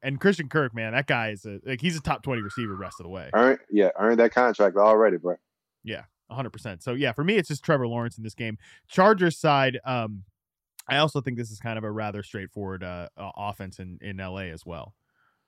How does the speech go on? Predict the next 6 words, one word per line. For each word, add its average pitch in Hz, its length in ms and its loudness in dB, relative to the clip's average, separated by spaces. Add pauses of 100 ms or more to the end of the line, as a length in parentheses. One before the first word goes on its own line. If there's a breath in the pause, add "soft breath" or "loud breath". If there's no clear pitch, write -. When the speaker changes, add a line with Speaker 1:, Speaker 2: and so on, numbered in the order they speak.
(540 loud breath)
Speaker 2:
Yeah, 123 340 8
uh, 135 400 10 (500)
a - 40 -20
couple 151 260 4
points. 101 460 2 (100)
Like, 110 440 8